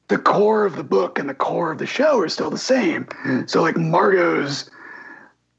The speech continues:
the, the thrust of Margot, um, is still there. So it, it lets us go back to these rich, delicious scenes and movements in the book,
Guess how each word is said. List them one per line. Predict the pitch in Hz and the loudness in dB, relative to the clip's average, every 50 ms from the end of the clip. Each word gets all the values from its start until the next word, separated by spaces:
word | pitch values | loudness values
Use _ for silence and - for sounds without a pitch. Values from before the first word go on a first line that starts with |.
| _ | _
the, | - 185 - - _ - | -6 -6 -6 -8 _ 0
the | 190 - | 0 0
thrust | - - - 208 196 226 190 - - - - - | 0 0 0 2 4 4 4 2 0 -2 -2 0
of | - 175 151 - - - - - - - - _ | 0 0 -2 -4 -4 -4 -4 -4 -6 -6 -6 _
Margot, | - 135 139 156 156 151 - 190 185 - - - - - - - - - - 160 175 180 - - | -4 0 0 2 2 2 2 0 0 0 0 -2 -2 -4 -6 -12 -10 -6 -4 -2 -2 -2 -2 -2
um, | 196 165 - 127 120 117 113 113 113 - - - - - 123 139 - - | 0 2 4 4 2 2 2 0 -2 -4 -8 -12 -4 -2 0 0 2 2
is | 131 120 - | 2 2 2
still | - - 135 127 131 | 2 2 2 4 4
there. | 139 127 117 110 110 | 4 2 2 0 0
So | - - 110 | 0 2 2
it, | 107 - 110 - - - - - 123 127 151 202 196 - | 2 2 0 -4 -10 -16 -10 -6 -4 -2 -2 -2 0 0
it | 165 151 | 2 2
lets | 170 175 170 190 | 2 2 2 0
us | 165 - | 0 0
go | - - 156 - | 0 0 0 2
back | - 147 143 - | 2 0 0 -2
to | - | -2
these | 131 131 127 120 110 107 - - - | -2 0 0 0 -2 -4 -8 -10 -6
rich, | - 139 151 160 180 180 - - - - - - _ _ _ _ - | -4 -2 0 0 0 0 0 -4 -4 -6 -8 -12 _ _ _ _ 0
delicious | 139 135 135 135 143 143 160 - 180 156 147 143 - - - - - - - - - - - - - - - 160 156 | 2 2 4 2 2 0 0 0 0 0 0 0 -2 -4 -4 -8 -10 -14 -14 -14 -16 -16 -16 -16 -12 -8 -6 -6 -6
scenes | - - - - 196 190 185 180 180 180 180 170 165 160 - - | -4 -4 0 2 4 4 6 6 4 4 4 4 2 2 0 -2
and | 147 131 127 135 | -2 0 2 4
movements | 165 175 170 160 156 147 135 123 - - | 4 4 4 4 2 0 0 -2 -2 -2
in | 151 135 131 | 0 2 2
the | 127 | 2
book, | 107 - - - - - - - - | 2 2 2 4 4 2 0 -4 -6